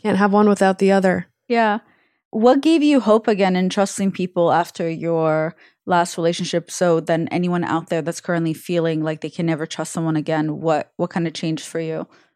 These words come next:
Speaker 1: Don't take it personally, their behavior. It had nothing to do with you. Don't generalize. Not all men are scumbags. That man was.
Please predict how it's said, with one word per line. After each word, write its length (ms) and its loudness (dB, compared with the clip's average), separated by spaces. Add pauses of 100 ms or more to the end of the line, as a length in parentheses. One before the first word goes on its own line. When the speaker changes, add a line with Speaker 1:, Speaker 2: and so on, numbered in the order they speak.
(140)
Speaker 1:
Don't 360 -2 (220)
take 220 -4
it 120 -4
personally, 800 -4 (220)
their 160 -4
behavior. 720 -6 (240)
It 40 -4
had 120 -2
nothing 320 -2
to 80 -2
do 160 -2
with 200 -4
you. 280 -2 (680)
Don't 400 -2 (400)
generalize. 880 -2 (640)
Not 280 0
all 160 2
men 520 0 (100)
are 80 -4
scumbags. 800 -4 (240)
That 240 0
man 340 -4
was. 440 -10